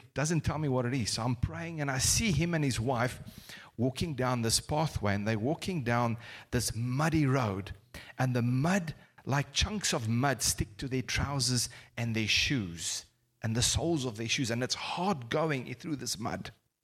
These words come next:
And the next minute, I see them walking on this tar road, but before they go into the tar road, I see a fireman hosing them down. And I think, "Okay."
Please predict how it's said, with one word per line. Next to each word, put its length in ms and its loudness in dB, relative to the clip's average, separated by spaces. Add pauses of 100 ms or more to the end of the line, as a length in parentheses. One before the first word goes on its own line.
(120)
And 360 -12
the 60 0
next 260 0
minute, 240 0
I 100 2
see 300 2
them 280 0 (280)
walking 440 0
on 120 0
this 200 2
tar 300 -2
road, 220 2
but 80 -2
before 360 0
they 140 0
go 220 0
into 180 -2
the 80 2
tar 300 0
road, 220 2 (380)
I 120 2
see 320 4
a 40 2
fireman 680 0 (220)
hosing 460 2
them 180 2
down. 340 -4 (1000)
And 140 -2
I 80 0
think, 420 -2
"Okay." 420 -2